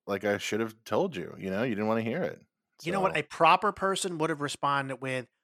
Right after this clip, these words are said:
Speaker 2: "Oh, no, man. I hate that you feel that way. How are you doing?"
Speaker 1: <laughs> Oh, no,
Speaker 2: See,
Speaker 1: man.
Speaker 2: it's, it's
Speaker 1: I
Speaker 2: too late
Speaker 1: really,
Speaker 2: now.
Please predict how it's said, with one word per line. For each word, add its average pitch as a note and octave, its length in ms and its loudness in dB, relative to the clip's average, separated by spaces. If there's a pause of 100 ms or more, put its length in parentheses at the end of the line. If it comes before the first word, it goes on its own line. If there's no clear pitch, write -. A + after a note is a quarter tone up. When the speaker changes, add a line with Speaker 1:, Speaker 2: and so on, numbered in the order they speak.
(160)
Speaker 2:
"Oh, A#3 140 6
no, B3 180 8
man. F3+ 400 0 (340)
I - 100 4
hate G3 240 4
that G3 140 -4
you G3 80 -6
feel A#3 220 0
that C3 200 2
way. A#2+ 260 -12 (220)
How C4+ 200 4
are D#4 60 0
you D#4+ 180 4
doing?" C3+ 280 -8 (720)
Speaker 1:
<laughs> - 1000 -20 (600)
Oh, D#2+ 540 -2
no, B2+ 320 2
Speaker 2:
See, F2 60 -4
Speaker 1:
man. F3 400 2 (100)
Speaker 2:
it's, - 160 -8
it's G#3 180 2
Speaker 1:
I A3+ 40 4
Speaker 2:
too B3+ 120 6
late G3 160 12
Speaker 1:
really, C3+ 100 6
Speaker 2:
now. C3 240 -2